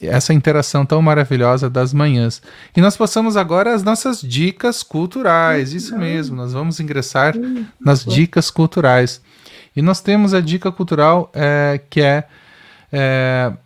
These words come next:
Speaker 1: Flanelinha Espiritual. Sim, Flanelinha Espiritual é o título de um vídeo dos Amigos da Luz, né? <laughs> Que é um canal tão divertido. Gente, eu adoro esse canal. Eu fico,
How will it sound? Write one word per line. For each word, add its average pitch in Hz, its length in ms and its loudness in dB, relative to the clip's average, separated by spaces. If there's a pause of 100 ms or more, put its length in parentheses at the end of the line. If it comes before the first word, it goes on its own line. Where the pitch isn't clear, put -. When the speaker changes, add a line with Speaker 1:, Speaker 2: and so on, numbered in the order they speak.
(140)
Speaker 1:
Flanelinha 175 1080 4 (120)
Espiritual. 156 1120 2 (220)
Sim, 196 640 4
Flanelinha 160 420 2
Espiritual 175 460 2
é 180 40 4
o 180 40 2
título 175 440 -2
de 156 120 -2
um 226 80 6
vídeo 165 380 0
dos 175 240 0
Amigos 175 440 2
da 196 140 2
Luz, 175 480 0 (100)
né? 143 240 0 (100)
<laughs> - 440 -2 (120)
Que 220 320 -2
é 156 140 0
um 185 100 0
canal 175 460 2
tão 202 420 2
divertido. 175 960 0
Gente, 151 240 -2
eu 160 80 4
adoro 151 400 2
esse 139 160 -10
canal. 139 360 0
Eu 139 200 0
fico, - 280 -6